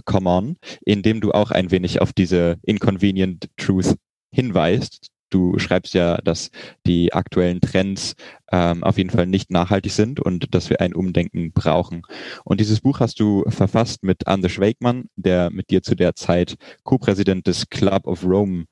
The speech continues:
war. Bevor wir jetzt inhaltlich einsteigen, würde ich noch einmal sehr gerne ein bisschen was zum Club of Rome fragen. Ähm, den Namen, äh, habe ich schon sehr häufig gehört,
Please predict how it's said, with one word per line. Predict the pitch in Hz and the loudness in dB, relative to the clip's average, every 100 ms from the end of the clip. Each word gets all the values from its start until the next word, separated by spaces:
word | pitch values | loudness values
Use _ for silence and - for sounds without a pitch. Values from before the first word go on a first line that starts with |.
| _ - | _ -4
war. | 87 85 82 80 85 _ - - - _ _ - | 0 2 0 -2 -8 _ -16 -16 -16 _ _ -14
Bevor | - 110 131 123 | -2 0 0 0
wir | |
jetzt | 120 - - _ _ - | 0 -2 -16 _ _ -2
inhaltlich | 143 107 87 90 | 0 0 0 -2
einsteigen, | - 92 - 90 92 110 - | 0 -2 0 0 0 -4 -4
würde | 95 95 | 0 0
ich | 98 | 0
noch | 92 | 0
einmal | - 95 90 90 - | 0 2 2 0 -4
sehr | 92 101 | 0 0
gerne | 95 92 95 | 2 0 0
ein | 95 | -2
bisschen | 92 - 90 | -4 0 -2
was | 87 | -2
zum | - | -6
Club | - - 87 | -2 0 0
of | 85 | 0
Rome | 92 92 110 | 2 2 0
fragen. | - - 82 90 160 _ - - - - _ - | -2 -2 -2 -4 -8 _ -12 -10 -10 -14 _ -2
Ähm, | 90 87 87 85 87 - - - _ _ _ _ 92 - | 0 0 -2 -6 -8 -12 -20 -20 _ _ _ _ -6 -2
den | 98 | 0
Namen, | 98 120 131 131 135 - - | 2 0 -2 -6 -8 -10 -2
äh, | |
habe | 92 87 92 | 0 0 0
ich | 95 | -2
schon | - 90 - | -4 -4 -4
sehr | - 95 87 | -2 0 2
häufig | 110 - 87 | 0 -2 -2
gehört, | 92 104 147 | 0 2 0